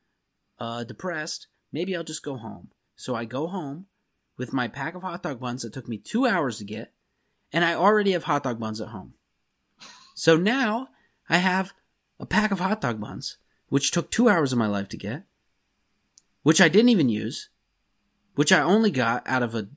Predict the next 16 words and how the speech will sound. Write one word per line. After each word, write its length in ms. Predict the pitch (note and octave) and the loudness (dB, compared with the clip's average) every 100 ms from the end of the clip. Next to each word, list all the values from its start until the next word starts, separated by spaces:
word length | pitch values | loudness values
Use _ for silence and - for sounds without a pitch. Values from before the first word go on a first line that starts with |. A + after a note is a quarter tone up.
| _ _ _ _ _ _ - | _ _ _ _ _ _ -2
depressed 520 | C3 - D#3 D#3+ - | -2 4 2 2 -4
stupor. 520 | - A#2 - - - _ _ _ _ _ _ | -2 -2 -2 -14 -18 _ _ _ _ _ _
So 180 | - | -6
that's 260 | A2+ C3+ C3 | -2 -2 -2
my 160 | A2+ G#2 | -4 -4
life 380 | G2+ G#2+ - _ | -8 -12 -16 _
in 120 | - A#2 | -8 -6
twenty 240 | C3 A#2 | -4 -2
nineteen 360 | G#2+ G2+ G2+ F2 | -4 -6 -8 -8
so 140 | F#2 | -12
far. 300 | - - - _ _ _ _ _ _ _ _ _ - - G3+ - F4+ - - - - - - - - - - - _ A2+ | -16 -20 -20 _ _ _ _ _ _ _ _ _ -20 -8 -8 -8 -18 -12 -12 -12 -20 -20 -20 -20 -20 -20 -20 -20 _ 4
That's 180 | E3+ | 4
been 140 | - F3+ | 6 4
my 140 | C#3+ | 6
only 240 | C3+ F#3+ F3+ | 6 4 2
accomplishment. 640 | - B2+ G#2+ - G#2+ | 0 -6 -6 -8 -12